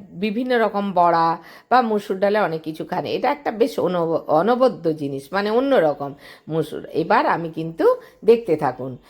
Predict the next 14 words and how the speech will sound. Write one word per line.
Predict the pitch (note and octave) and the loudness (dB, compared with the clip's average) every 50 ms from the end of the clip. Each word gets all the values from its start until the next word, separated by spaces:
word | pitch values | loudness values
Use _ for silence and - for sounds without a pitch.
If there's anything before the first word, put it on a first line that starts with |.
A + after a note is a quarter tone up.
| - _ - | -20 _ -4
এরপর | - F#3 G#3 G3+ G3+ A#3 A#3 A3 | 0 0 0 0 2 2 4 4
আমি | G3+ E3+ E3 E3+ E3+ E3+ E3+ F3 E3+ D3+ | 4 2 2 0 -4 -6 -6 -6 -6 -4
গ্যাস | D#3+ E3 E3+ E3+ E3+ - | -4 -2 -2 -2 -2 -2
on | D#3 D3+ D#3+ D#3+ | -2 -2 -2 -2
করে | D#3+ E3+ F3 F3+ | -6 -6 -6 -6
দি-, | F3+ G#3+ A#3 A#3+ - - _ - - D#3 | -8 -8 -10 -10 -12 -16 _ -18 -14 -8
দিয়েছি, | E3 E3+ E3 E3 D#3+ D#3+ - F4 F4+ | -4 -2 -2 -2 -2 -4 -6 -6 -2
কড়াইটা | - - - - - - G#3+ - G#4+ B4+ B4+ - G#3 D#3+ - | 0 0 0 0 -2 -4 0 2 2 2 0 -4 -12 -6 -4
বসিয়ে | D#3+ C4 - - - D3 B2+ | -2 -2 -2 -4 -6 -6 -6
দিয়েছি। | C3+ C3 B2 B2 B2 B2 - D#3 | -4 -4 -4 -4 -4 -6 -8 -6
কড়াইটা | - G#3+ A3+ A3+ A3+ G#3+ A3 A3 | -2 -2 0 0 0 0 0 2
গরম | G3+ G3 F#3+ F3+ F3+ F3+ G3 | 4 4 4 4 4 0 -2
হয়ে | F#3+ F#3+ E3+ | -4 -6 -4
গেছে, | E3+ F3+ F3+ F3+ - D#4+ A4+ | -4 -4 -4 -4 -4 -6 -6